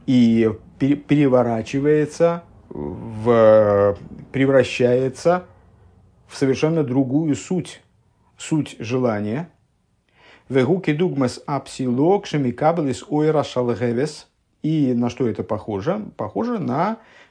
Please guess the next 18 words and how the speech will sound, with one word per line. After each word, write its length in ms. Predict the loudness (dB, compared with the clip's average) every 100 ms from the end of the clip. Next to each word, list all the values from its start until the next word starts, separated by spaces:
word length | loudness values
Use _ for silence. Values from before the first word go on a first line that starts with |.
| _
фитиль, 560 | -4 -2 0 0 -2 _ _ _ _ _ _ _ -20 _ -2
который 360 | 0 2 2
получает 720 | 0 -2 -2 0 0 0 -2
свет, 460 | -6 -2 0 -2 -6 _ _ _ -12
э, 280 | -8 -8 -8 -12 -4
пламени. 480 | -2 -2 -2 -6 -8 _ _ _ _ _ _ _ _ _ _ _
Тидлак, 600 | -2 2 4 2 0 -12 _ _ _
если 240 | -6 -4 -4
он 100 | -4
получил 400 | -2 -2 -2 -2
свет 260 | -4 -4
пламени, 360 | 0 2 2 -2
то 120 | -2
он 100 | -2
возгорается, 760 | -2 -2 0 0 0 -2 -4 -4
в 160 | -2
тоер 360 | -2 0 0 0
гамгу, 480 | -4 -4 -4 -6